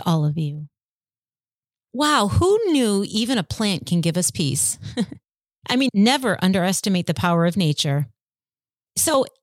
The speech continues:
alongside of giving you a list of positive outlooks, I'm also gonna give you a list of plants that have proven to produce additional positive energy, oxygen, while you sleep. One of them is aloe vera.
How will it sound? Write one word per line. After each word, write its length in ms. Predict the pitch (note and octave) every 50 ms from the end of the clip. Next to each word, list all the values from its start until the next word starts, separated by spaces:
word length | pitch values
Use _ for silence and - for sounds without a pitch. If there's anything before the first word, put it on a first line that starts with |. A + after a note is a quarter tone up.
| _ _
alongside 600 | - A#3 B3 B3+ C#4+ E4 F4+ E4 - D4 C4 B3
of 100 | B3 G3
giving 240 | F#3 A#3 G#3+ A#3 A#3
you 100 | A3+ A3
a 40 | G#3
list 320 | G3 F#3+ G#3 G3+ - -
of 140 | G3 E3+ _
positive 440 | - - G3 G3+ F#3 G3+ F#3 F3+ D#3+
outlooks, 500 | E3 F#3 - - E3+ D#3+ D#3+ - - - _
I'm 160 | F3 G#3+ C#4+
also 220 | F4+ G#4 - - A3
gonna 180 | G3 G#3+ G#3
give 140 | F#3 F3+ F3+
you 120 | G3 F#3 E3
a 20 |
list 240 | E3 F#3 G3 - -
of 120 | D3+ _
plants 420 | - - G#3+ A#3 A#3 F3 D#3+ - -
that 140 | G#3+ F#3+
have 180 | - G3+ F3+ _
proven 580 | - - - C#4 D#4 D4 - E3 D3+ D#3 D#3+ - _ _ _ _ _
to 140 | - A3+ A3
produce 400 | - - C4 A3+ G#3 G3+ F#3 -
additional 520 | G#3 F3+ D3+ A3+ A#3 - - C#4+ C4 C4
positive 540 | C4 - - - G#3 G#3+ G#3 A#3+ B3 A#3 F#3+ - -
energy, 480 | - G3 G#3 G#3+ A3+ G3 A3+ B3 - - -
oxygen, 800 | - G#3 A3 G#3 - - - G3 D#3+ - F3+ E3 D#3+ E3 F3 E3+ _ _ _ _
while 180 | F#3 F#3 G3
you 160 | F#3+ G3 G#3+
sleep. 500 | - - - - A3+ B3+ C#4 A3+ - _ - - _ _ _ _ _ _ _ _ _ _ _ _ _ _ _ _ _ _ _ _
One 240 | A#3+ A3 C4 D#4
of 80 | F#4 -
them 220 | C4+ A#3 G#3 G#3+ -
is 200 | - F#3+ - -
aloe 260 | - G3+ G#3 G#3+ G#3+
vera. 540 | G3 E3 A3 A3+ A3+ F#3 C#3+ - - - D#3+